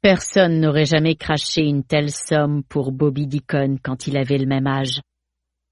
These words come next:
Ses parents auraient même été capables de payer les ravisseurs pour qu'ils le gardent. Bobby retira la chemise de sa tenue d'hôpital,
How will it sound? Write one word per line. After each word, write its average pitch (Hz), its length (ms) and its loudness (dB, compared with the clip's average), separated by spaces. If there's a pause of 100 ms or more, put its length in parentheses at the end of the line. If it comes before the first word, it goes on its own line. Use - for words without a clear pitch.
(100)
Ses - 140 4
parents 226 420 4
auraient 160 200 4
même 170 180 4
été 160 220 0
capables 156 520 0
de 143 120 0
payer 151 420 2
les 139 140 2
ravisseurs 131 680 -2
pour - 180 -10
qu'ils 135 220 -2
le 139 80 0
gardent. 131 480 -4 (2000)
Bobby 165 380 4
retira 170 460 2
la 160 100 2
chemise 170 520 0
de 151 100 -2
sa 139 220 -2
tenue 165 320 0
d'hôpital, 165 640 0